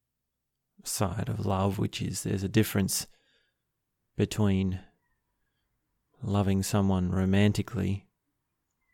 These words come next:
as a, as a girlfriend and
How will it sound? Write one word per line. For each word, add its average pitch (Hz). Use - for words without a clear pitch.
as 95
a, -
as 95
a 92
girlfriend 101
and 87